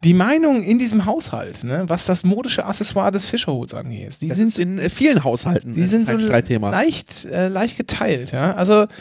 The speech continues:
Speaker 1: <clears throat> äh, schöne Grüße an Familie Fiebrich an der Stelle.
Speaker 2: Ja.
Speaker 1: Das, äh, äh,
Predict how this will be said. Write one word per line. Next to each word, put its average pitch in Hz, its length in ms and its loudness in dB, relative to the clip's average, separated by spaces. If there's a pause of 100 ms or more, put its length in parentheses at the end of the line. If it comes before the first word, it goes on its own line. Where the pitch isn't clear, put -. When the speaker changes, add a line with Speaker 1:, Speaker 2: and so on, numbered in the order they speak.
(320)
Speaker 1:
<clears throat> - 380 -20
äh, 220 420 6
schöne 233 260 0
Grüße 233 300 2
an 208 60 0
Familie 208 280 -2
Fiebrich 185 400 -4
an 110 80 -6
der 113 120 -6
Stelle. 107 400 -10
Speaker 2:
Ja. 185 80 -2
Speaker 1:
Das, 214 360 2
äh, - 40 -14 (2000)
äh, 107 360 -14